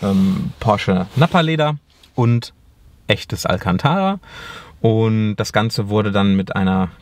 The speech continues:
grünen Naht versehen, weil, ich habe im letzten Video schon gesagt, grün ist hier so der Kennfaden, ja, das, äh, der grüne Faden im Projekt.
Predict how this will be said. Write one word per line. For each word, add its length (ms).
grünen 580
Naht 480
versehen, 600
weil, 260
ich 80
habe 80
im 40
letzten 200
Video 120
schon 180
gesagt, 300
grün 400
ist 140
hier 100
so 120
der 200
Kennfaden, 1000
ja, 320
das, 320
äh, 300
der 180
grüne 240
Faden 360
im 120
Projekt. 420